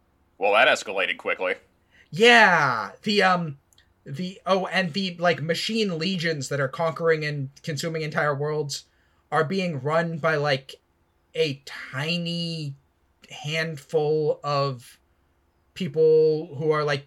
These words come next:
Speaker 2: this, think of it like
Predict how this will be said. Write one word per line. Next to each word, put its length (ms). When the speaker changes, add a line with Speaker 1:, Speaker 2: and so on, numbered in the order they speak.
Speaker 2:
this, 320
think 200
of 100
it 160
like 400